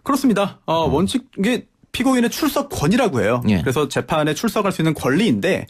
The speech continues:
Speaker 1: 하지만 피고인이 나오지 않더라도 그, 어, 재판 진행 가능하고요. 예외적으로. 그리고 또 선고 역시 마찬가지입니다. 따라서, 어, 설령 이번에 박근혜 전 대통령이, 어, 피고인으로서 재판에 나오지 않는다 하더라도 선고에는 전혀 무리가 없습니다.
Speaker 2: 없다. 자, 그럼 마지막으로, 어, 예측 한번 갑시다.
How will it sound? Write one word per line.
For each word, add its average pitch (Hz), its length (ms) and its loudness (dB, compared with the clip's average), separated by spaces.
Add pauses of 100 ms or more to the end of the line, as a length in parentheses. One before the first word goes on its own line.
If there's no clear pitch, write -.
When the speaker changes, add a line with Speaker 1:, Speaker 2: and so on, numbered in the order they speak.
(280)
Speaker 1:
하지만 196 340 0
피고인이 226 340 0
나오지 139 260 0
않더라도 147 460 0 (100)
그, 127 140 -4
어, 110 100 2
재판 127 300 -2
진행 131 240 0
가능하고요. 143 600 0
예외적으로. 147 720 0 (280)
그리고 151 220 0
또 165 120 -2
선고 277 320 2
역시 196 220 0
마찬가지입니다. 190 840 -4
따라서, 143 380 0 (260)
어, 107 180 0
설령 240 300 2
이번에 180 280 0
박근혜 147 600 0
전 131 140 0
대통령이, 131 640 0 (180)
어, 107 220 -2
피고인으로서 156 640 0
재판에 - 300 -4
나오지 113 220 -2
않는다 143 280 2
하더라도 139 460 -2 (100)
선고에는 202 800 0
전혀 123 260 0
무리가 113 300 -2
없습니다. 101 640 -2
Speaker 2:
없다. - 20 -18 (260)
자, 120 160 -2
그럼 131 180 0
마지막으로, 113 500 0
어, 92 380 0
예측 131 300 -2
한번 110 160 0
갑시다. - 460 -4